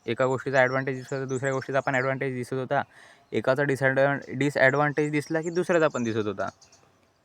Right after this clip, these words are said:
So मी कन्फ्यूज होतो, पण नंतर मी ठरवलं की बाईकच घ्यायची, कारण स्कूटीमध्ये प्रॉब्लेम असा आहे की स्कूटी ॲव्हरेज वगैरे खूप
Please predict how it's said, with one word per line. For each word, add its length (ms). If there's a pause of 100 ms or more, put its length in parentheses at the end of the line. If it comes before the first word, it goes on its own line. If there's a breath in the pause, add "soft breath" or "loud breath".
(160)
So 80
मी 140
कन्फ्यूज 320
होतो, 160
पण 120
नंतर 260
मी 80
ठरवलं 220
की 100
बाईकच 360
घ्यायची, 280
कारण 220
स्कूटीमध्ये 580
प्रॉब्लेम 320
असा 100
आहे 100
की 80
स्कूटी 360
ॲव्हरेज 320
वगैरे 320
खूप 160